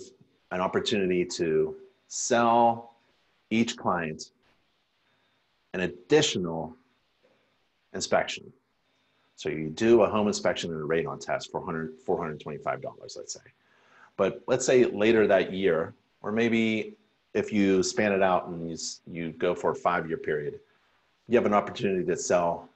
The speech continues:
each client another inspection, but not everyone. Maybe it's just a, a chance, maybe a probability, like a ten percent probability. So that's another factor. So now you're doing eleven inspections a month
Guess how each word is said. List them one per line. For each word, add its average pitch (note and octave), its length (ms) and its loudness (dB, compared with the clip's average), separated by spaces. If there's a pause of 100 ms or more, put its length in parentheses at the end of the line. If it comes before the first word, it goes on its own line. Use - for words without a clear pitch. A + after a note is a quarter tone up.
(240)
each G2+ 180 -8
client E2+ 380 -4 (1000)
another F#2 320 2
inspection, F2 420 -2
but A2+ 140 0
not D#3 180 4
everyone. D#2 540 0
Maybe C3 240 2
it's - 260 -2 (300)
just - 200 -2
a, D#2+ 160 -2 (340)
a - 60 0
chance, - 540 -4
maybe E2 220 -6
a D2 40 -4
probability, D#2 600 -2
like C2+ 240 -8
a - 60 -20 (100)
ten F2 180 -4
percent C#2+ 380 -8
probability. C2+ 600 -6 (1600)
So - 140 4
that's A#2 120 4
another A#2 260 6
factor. - 500 -6 (1800)
So - 140 -8
now B2 100 4
you're A#2+ 140 6
doing G#2+ 180 4
eleven G#2+ 380 6
inspections F2 480 0
a E2+ 40 -6
month D2 360 -10